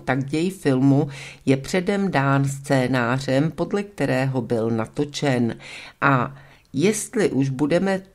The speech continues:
jen pasivními diváky, nebo se budeme vciťovat, stotožňovat s hrdiny, emočně se vžívat do děje, ten film tak či tak skončí podle dopředu daného scénáře.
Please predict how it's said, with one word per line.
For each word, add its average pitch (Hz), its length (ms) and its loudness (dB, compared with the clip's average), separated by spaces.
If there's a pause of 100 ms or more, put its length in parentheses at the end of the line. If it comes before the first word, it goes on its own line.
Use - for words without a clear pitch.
(280)
jen 117 340 2
pasivními 180 800 2
diváky, 120 1000 0
nebo 156 300 2
se 208 200 -4
budeme 180 540 -2
vciťovat, 127 880 -2
stotožňovat 139 960 2
s 123 40 -2
hrdiny, 127 720 2 (320)
emočně 196 500 0
se 156 180 0
vžívat 139 520 -2
do 117 260 0
děje, 120 520 0 (280)
ten 143 220 4
film 180 560 0 (440)
tak 220 440 0
či - 160 -2
tak 160 400 -2
skončí 180 720 -2
podle 135 420 0
dopředu 139 540 0
daného 117 560 0
scénáře. 131 1000 0